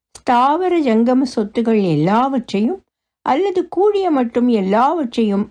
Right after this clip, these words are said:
இங்கிருந்து எடுத்துக்கொண்டு வெளியேறுவது நிறைய யோசித்து உருவாக்கிய மாற்று திட்டம்.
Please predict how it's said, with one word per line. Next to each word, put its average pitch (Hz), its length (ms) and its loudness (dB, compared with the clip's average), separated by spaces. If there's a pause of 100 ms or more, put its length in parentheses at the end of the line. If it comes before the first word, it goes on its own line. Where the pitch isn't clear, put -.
இங்கிருந்து 302 560 2
எடுத்துக்கொண்டு 202 680 -2
வெளியேறுவது 226 800 0 (540)
நிறைய 302 360 2 (100)
யோசித்து 214 640 0
உருவாக்கிய 214 680 0 (420)
மாற்று 247 540 0
திட்டம். 156 480 -4